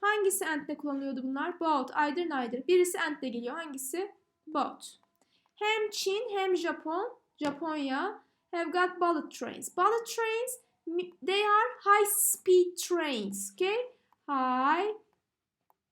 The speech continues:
very high speed trains. You can fly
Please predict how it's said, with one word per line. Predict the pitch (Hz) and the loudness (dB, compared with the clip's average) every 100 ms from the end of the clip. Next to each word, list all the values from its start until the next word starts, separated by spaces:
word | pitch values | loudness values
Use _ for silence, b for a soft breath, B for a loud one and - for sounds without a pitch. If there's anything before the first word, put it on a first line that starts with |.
| _ _ _ - | _ _ _ -4
very | 311 349 381 | 0 2 2
high | 349 330 311 302 | 0 2 2 2
speed | 302 - - - 277 277 320 320 - - _ _ - | -4 -6 -6 -4 -2 0 -2 -4 -12 -12 _ _ -14
trains. | - 277 - - - - _ B B B B | -6 -4 -4 -8 -10 -12 _ B B B B
You | 381 440 440 | 2 2 2
can | 480 392 233 - _ _ _ | 0 0 0 -6 _ _ _
fly | - 320 277 302 392 | -4 4 6 8 8